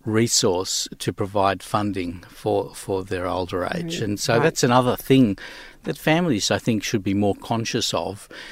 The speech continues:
Speaker 1: because it's, I, I find it quite amusing, not amusing, tragic probably, uh, that if you wait to the last minute and you're forced to go into residential care,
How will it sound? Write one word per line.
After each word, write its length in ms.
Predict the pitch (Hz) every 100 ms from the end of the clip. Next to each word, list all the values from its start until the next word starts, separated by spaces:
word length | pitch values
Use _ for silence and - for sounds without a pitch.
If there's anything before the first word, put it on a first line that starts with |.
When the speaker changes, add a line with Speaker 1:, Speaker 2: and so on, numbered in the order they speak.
| - -
Speaker 1:
because 300 | 127 139 127
it's, 300 | 127 - -
I, 280 | - 151 135
I 40 |
find 240 | 151 147 110
it 80 | 110
quite 220 | 127 113
amusing, 580 | 110 120 131 - 92 95
not 160 | 127
amusing, 460 | 110 92 101 120 123
tragic 720 | 123 120 135 90 - - -
probably, 580 | - 120 120 95 92 131 - - - - -
uh, 120 | 117 117
that 500 | 107 117 110 - -
if 260 | - 120 -
you 180 | 117 117
wait 240 | 123 143
to 80 | -
the 100 | 113
last 420 | 107 107 107 -
minute 300 | 113 107 107 - -
and 120 | 104
you're 80 | 98
forced 460 | - 143 139 - -
to 80 |
go 200 | 107 101
into 240 | 98 92 107
residential 680 | 101 95 92 95 92 -
care, 480 | 90 - 131 101 92